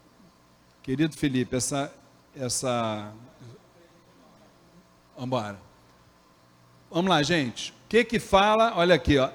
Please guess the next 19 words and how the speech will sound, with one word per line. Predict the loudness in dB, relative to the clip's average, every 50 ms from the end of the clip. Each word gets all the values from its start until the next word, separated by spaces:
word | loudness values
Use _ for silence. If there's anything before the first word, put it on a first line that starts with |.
| -2
Hermes | 2 4 4 6 4 4 4 2 2 0
Trismegisto, | 0 0 0 2 2 2 2 0 0 0 0 0 0 0 0 -2 -4 -2
dois | 2 2 2 4 2
mil | 0 0 0 -2 -2
e |
quinhentos | -4 -4 -2 0 2 2 2 0 0 -2 -4 -2 0
anos | 0 2 2 0 0 -2 -4 -6 -10 -16 -20 -20 _ -6
no | -4 0 2 4 4 4 4 4
Egito | 4 4 4 4 2 2 2 0 0 0 -6 -10 -12 -12 -14 -20 _ _ _ _ _ _ _ _ _ _ -2
antes | 0 2 2 0 0 -4
de | -4 -2
Cristo. | -2 -2 -2 -2 -4 -6 -8 -12 -16 -20 -20 _ _ _ _
Primeiro, | 2 4 6 6 6 6 4 4 0 -4 -8 -12 -20 -20 -20 -20 _ _ -6
nada | -2 2 4 4 4 4 4 2
está | 2 0 0 0 0 0
parado. | 2 2 2 4 4 4 4 2 2 0 -4 -10 -16 -18 -20 -20 _ _ _ _
Tudo | 4 6 6 6 4
se | 4 4 2 2
move, | 4 4 4 6 4 4 2 2 0 0